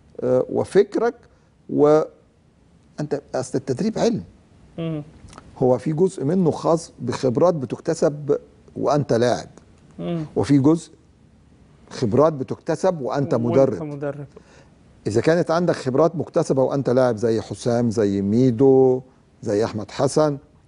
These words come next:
Speaker 1: اكتسبوا خبرات مع مدربين كبار وهم لاعبين.
Speaker 2: مم.
Speaker 1: وكانوا كباتن فرقة،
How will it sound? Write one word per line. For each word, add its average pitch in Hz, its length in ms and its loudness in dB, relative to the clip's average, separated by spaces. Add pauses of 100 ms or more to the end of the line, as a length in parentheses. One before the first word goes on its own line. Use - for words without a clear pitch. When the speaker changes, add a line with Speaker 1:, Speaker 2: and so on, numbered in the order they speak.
(480)
Speaker 1:
اكتسبوا 117 460 -2
خبرات 117 520 -2
مع 104 160 -6
مدربين 110 460 -2
كبار 127 360 2
وهم 117 260 -6
لاعبين. 113 460 -4
Speaker 2:
مم. - 760 -12
Speaker 1:
وكانوا 135 280 0
كباتن 131 440 2
فرقة، 127 460 0